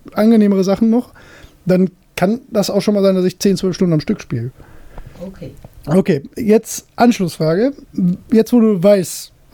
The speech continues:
Speaker 1: wie viel ich ungefähr spiele,
Speaker 2: Ja.
Speaker 1: wie empfindest du das?
Speaker 2: Wenn du empfinde-, jetzt muss ich eine andere,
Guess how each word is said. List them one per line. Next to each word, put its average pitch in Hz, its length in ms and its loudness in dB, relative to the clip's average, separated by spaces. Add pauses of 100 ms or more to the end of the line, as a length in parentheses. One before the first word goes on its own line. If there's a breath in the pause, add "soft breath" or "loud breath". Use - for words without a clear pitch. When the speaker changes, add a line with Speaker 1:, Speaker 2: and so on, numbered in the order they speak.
(220)
Speaker 1:
wie 185 200 4
viel 208 240 4
ich 151 80 0
ungefähr 139 300 0
spiele, 143 220 -2
Speaker 2:
Ja. 151 180 -2
Speaker 1:
wie 180 220 4
empfindest 160 320 0
du - 20 -4
das? 123 220 -6 (3500 loud breath)
Speaker 2:
Wenn 202 280 2
du 214 540 0 (140)
empfinde-, 247 680 2
jetzt 190 280 -2
muss 233 180 0
ich 226 180 -4
eine 233 180 0
andere, 214 360 0